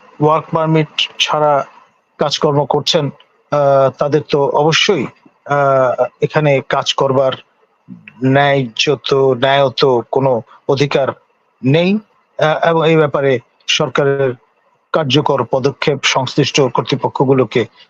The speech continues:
অবশ্যই নিতে হবে। কারণ, আ, আমাদের নাগরিক যারা অবৈধভাবে ভারতে অবস্থান করেন, তাদের কিন্তু,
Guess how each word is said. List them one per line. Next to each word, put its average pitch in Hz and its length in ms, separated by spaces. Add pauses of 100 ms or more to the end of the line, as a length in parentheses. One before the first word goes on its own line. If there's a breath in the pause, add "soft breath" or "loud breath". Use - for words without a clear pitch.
অবশ্যই 156 440 (300 loud breath)
নিতে 156 200
হবে। 160 260 (300)
কারণ, 156 320 (180)
আ, 151 460
আমাদের 160 380
নাগরিক 156 580 (280)
যারা 151 360
অবৈধভাবে 151 600
ভারতে 135 460 (300 loud breath)
অবস্থান 156 420
করেন, 151 280
তাদের 147 300
কিন্তু, 151 400